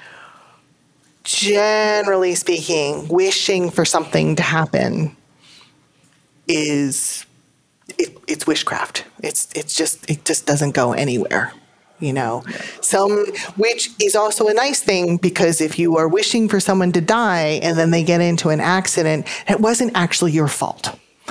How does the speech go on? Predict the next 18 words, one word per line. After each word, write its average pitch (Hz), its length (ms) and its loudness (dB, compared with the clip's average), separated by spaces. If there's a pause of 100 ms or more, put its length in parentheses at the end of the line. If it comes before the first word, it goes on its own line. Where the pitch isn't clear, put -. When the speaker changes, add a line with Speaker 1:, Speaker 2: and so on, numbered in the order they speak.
Speaker 1:
I 254 220 2
don't 269 200 0
care 240 300 0
how 196 280 0
angry 170 480 2
you 160 240 2
were. 147 680 0
I 170 160 4
don't 190 360 2
care 175 520 2
how 160 260 0
much 160 320 2
you 160 160 2
meant 151 300 2
it 151 80 0
in 143 120 2
the 143 60 2
moment. 143 460 0